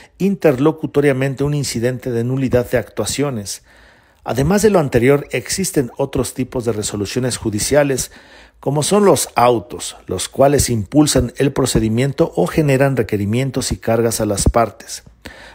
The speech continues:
Los proveídos, mismos que resultan simples determinaciones de trámite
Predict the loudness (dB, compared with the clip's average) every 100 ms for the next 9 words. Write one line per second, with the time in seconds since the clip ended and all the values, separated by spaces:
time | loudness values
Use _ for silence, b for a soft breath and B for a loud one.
0 | 0 2 2 -2 -2 0 2 4 4 4
1 | B B B -2 0 0 0 -2 -2 -2
2 | -2 -2 2 0 0 -2 0 0 0 0
3 | 0 0 -2 -2 -2 -2 0 0 0 2
4 | 2 0